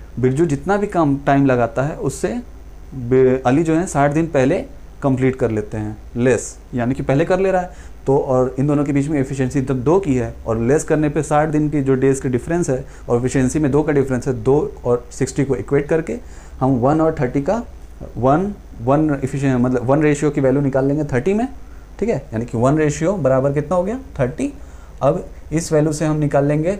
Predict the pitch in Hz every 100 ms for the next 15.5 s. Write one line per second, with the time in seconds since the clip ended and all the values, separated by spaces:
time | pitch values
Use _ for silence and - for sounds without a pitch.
0 | 123 113 104 - - - - - 214 131
1 | - - 139 135 151 160 156 151 160 160
2 | 160 190 165 135 147 202 220 - 135 143
3 | 208 160 147 - - 143 156 165 165 165
4 | 175 170 208 269 - - - 120 117 104
5 | 95 - - 110 107 - 110 123 131 170
6 | 151 147 156 160 170 120 123 156 156 156
7 | 156 151 147 143 143 151 160 180 - 127
8 | 143 147 151 151 165 185 247 - - -
9 | - 107 101 95 98 - - - 202 196
10 | 165 - - - - 135 208 202 - -
11 | - - 117 120 127 151 156 170 170 202
12 | 233 - - 113 113 135 147 156 147 147
13 | 156 160 151 139 143 147 147 139 160 156
14 | 135 147 147 151 151 143 139 143 143 147
15 | 143 139 175 220